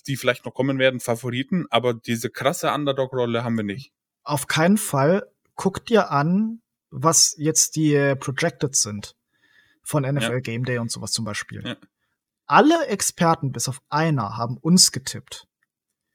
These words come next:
Speaker 1: Ja.
Speaker 2: Für die Eagles hat
Speaker 1: Das macht mir
Speaker 2: damals,
Speaker 1: übrigens
Speaker 2: glaub ich,
Speaker 1: Angst.
Speaker 2: keiner getippt in ihrem ersten Spiel.
Speaker 1: Ja.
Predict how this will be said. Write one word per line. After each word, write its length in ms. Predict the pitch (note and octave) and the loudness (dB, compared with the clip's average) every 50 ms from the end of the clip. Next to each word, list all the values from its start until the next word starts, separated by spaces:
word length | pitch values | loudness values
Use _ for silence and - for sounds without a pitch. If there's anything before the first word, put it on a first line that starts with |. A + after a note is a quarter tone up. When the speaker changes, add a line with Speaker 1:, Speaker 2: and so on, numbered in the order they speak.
| _ _ - | _ _ -16
Speaker 1:
Ja. 140 | - - - - | -16 -14 -10 -8
Speaker 2:
Für 100 | - C3+ | -6 -4
die 120 | C3+ F3+ | -2 2
Eagles 280 | G#3+ G#3+ G3+ G#3 - - | 4 8 8 8 8 6
hat 120 | D#3+ C#3 | 4 4
Speaker 1:
Das 0 | |
macht 0 | |
mir 40 | D3+ | 4
Speaker 2:
damals, 220 | C#3+ C#3+ C3+ C3 A#2 | 4 4 4 4 2
Speaker 1:
übrigens 120 | A#2+ A#2+ B2 | 2 2 0
Speaker 2:
glaub 120 | C#3+ C3 | 0 0
ich, 60 | B2 | 0
Speaker 1:
Angst. 180 | B2 - - - | -2 -6 -8 -4
Speaker 2:
keiner 400 | - - - G3+ A3+ A#3+ F#3+ D#3+ | 2 6 10 10 12 12 10 10
getippt 460 | C#3 - C#3+ - - - C3 - - B2 | 6 2 -4 -6 -6 -6 -6 -8 -10 -10
in 100 | A#2 A2 | -8 -6
ihrem 160 | A2 A2 G#2 | -6 -6 -6
ersten 320 | G2 G#2 G#2 - - A2 | -6 -6 -8 -8 -8 -8
Spiel. 400 | - - - - - F#2 F#2 F#2+ - _ _ _ _ _ _ _ _ - | -10 -10 -12 -12 -12 -12 -12 -14 -16 _ _ _ _ _ _ _ _ -18
Speaker 1:
Ja. 160 | - - - | -16 -16 -16